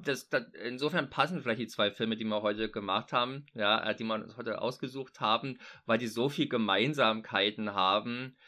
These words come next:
dass man sich schon fragen kann, warum mussten dann denn jedes Jahr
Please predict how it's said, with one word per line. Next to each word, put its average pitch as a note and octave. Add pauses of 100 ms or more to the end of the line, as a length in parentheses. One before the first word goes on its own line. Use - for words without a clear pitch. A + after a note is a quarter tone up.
(420)
dass A2
man A#2
sich A2+
schon B2
fragen A#2
kann, A#2
warum G2+
mussten A2+
dann A2+
denn G#2+
jedes A#2
Jahr G#2